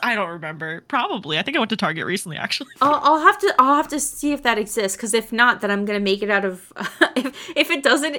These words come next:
Speaker 2: if it doesn't exist, I'm going to make it out of, um, Rice Krispies.
Speaker 1: Like, I was gonna say graham crackers are also valid.
Speaker 2: Yeah. <laughs> Uh, if I do it out of Rice Krispies, I'll actually eat it, though. <laughs>
Speaker 1: That's understandable.
Speaker 2: Uh, so that's, that's the plan.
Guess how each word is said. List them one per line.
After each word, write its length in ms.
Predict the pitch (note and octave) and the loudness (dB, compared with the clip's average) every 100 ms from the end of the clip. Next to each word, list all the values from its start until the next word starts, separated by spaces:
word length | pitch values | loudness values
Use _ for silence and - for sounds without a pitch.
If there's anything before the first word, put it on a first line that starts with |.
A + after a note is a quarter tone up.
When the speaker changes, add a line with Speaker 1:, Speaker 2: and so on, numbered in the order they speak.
| - | -4
Speaker 2:
if 140 | A#3 | -2
it 120 | B3 | -2
doesn't 300 | A#3+ D#4+ F#4 | 0 0 0
exist, 420 | A#3 F#3 E3 - - | -4 -4 -4 -4 -6
I'm 100 | G#3 | -4
going 220 | G3+ G#3+ | -4 -4
to 100 | G3+ | -4
make 240 | G3+ F#3+ G3 | -4 -4 -4
it 80 | G3+ | -4
out 220 | F#3 E3 | -2 -2
of, 380 | E3 D#3 - - _ _ _ _ - | -4 -6 -12 -20 _ _ _ _ -8
um, 600 | G#3 F#3+ F3+ E3 G3 G3 - | -2 0 -2 -4 -14 -16 -6
Rice 180 | G#3+ G3+ | -4 -4
Krispies. 500 | B3 - F#3 A#3 G3 | -6 -6 -4 -4 -4
Speaker 1:
Like, 140 | D3 | -8
I 40 | - _ _ _ _ | -14 _ _ _ _
was 100 | F#3+ | -12
gonna 140 | C4 G#3+ | -6 -6
say 40 | |
graham 300 | - F3 D#3 | -4 -4 -4
crackers 340 | - - D3+ D3 | -6 -8 -8 -10
are 60 | |
also 160 | B2 - | -10 -14
valid. 400 | - G#2+ - A#3 | -16 -14 -8 -2
Speaker 2:
Yeah. 360 | G#3+ C#3+ - G#3+ | 0 0 -2 -6
<laughs> 40 | C#4+ C4+ _ _ - | -14 -18 _ _ -6
Uh, 180 | G#3 G3 | -4 -2
if 140 | G#3 | -2
I 60 | A#3 | -2
do 160 | C#4 D4+ | -2 -2
it 60 | |
out 160 | D4+ C4 | 0 -2
of 80 | A3 | -2
Rice 180 | A3 | -4
Krispies, 460 | - B3+ A#3+ G#3 G3+ - | -4 -6 -4 -6 -6 -4
I'll 160 | F#3+ | -2
actually 440 | - F#3+ - G3 E3 | 0 -2 -4 -8 -8
eat 160 | E3+ | -10
it, 160 | - - | -12 -10
though. 240 | - B3 - - - - _ | -4 -2 -4 -12 -20 -20 _
<laughs> 420 | _ _ _ _ | _ _ _ _
Speaker 1:
That's 220 | F3 D#3 | -8 -6
understandable. 640 | C3+ - - - - - B3 - - _ _ _ _ _ _ - | -10 -12 -12 -14 -12 -14 -16 -20 -20 _ _ _ _ _ _ -10
Speaker 2:
Uh, 260 | F3+ - | -8 -8
so 140 | - G#3+ | -8 -2
that's, 200 | G3+ G3+ | -2 -2
that's 300 | - G#3+ G#3 | -2 -2 -4
the 100 | F#3+ | -10
plan. 400 | - D3+ B2 | -6 -4 -4